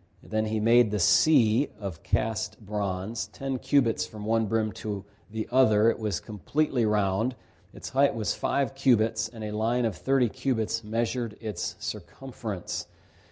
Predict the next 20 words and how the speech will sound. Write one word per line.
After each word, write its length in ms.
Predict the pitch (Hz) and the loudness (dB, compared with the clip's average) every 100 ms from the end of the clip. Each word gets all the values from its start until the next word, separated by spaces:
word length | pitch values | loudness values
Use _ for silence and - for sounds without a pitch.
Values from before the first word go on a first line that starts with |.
| _ _ _ _ _ _ _ _ - | _ _ _ _ _ _ _ _ -12
I'll 100 | 104 | -6
let 140 | 104 107 | 0 2
all 160 | 107 | 4
you 160 | 107 101 | 4 2
mathematicians 880 | 101 110 - 101 - 110 - 98 101 | 2 0 -2 -10 -4 -4 -4 -4 -2
out 240 | 98 - | -2 -2
there 140 | 95 | -6
puzzle 400 | 87 - 110 98 | -6 -4 -4 -4
through 560 | 92 - 113 107 110 117 - - - - - | -10 -6 0 2 0 -2 -12 -20 -20 -20 -20
the 80 | 98 | -10
math 380 | 104 117 117 107 | -4 -4 -4 -8
on 180 | 95 | -12
that 320 | 92 90 110 - - - - - - | -12 -10 -12 -14 -20 -20 -20 -20 -18
and, 360 | 98 92 90 | -16 -14 -12
uh, 300 | 95 92 90 - _ | -12 -12 -12 -16 _
consider 640 | 95 - 120 107 98 85 - _ _ _ - | -12 -6 -2 0 -2 -6 -16 _ _ _ -20
the 80 | |
possibilities 840 | - 101 95 101 101 101 92 90 87 | -12 -10 -8 -6 -4 -4 -4 -6 -8
of, 180 | 87 85 - | -10 -12 -14
uh, 240 | 95 87 | -14 -14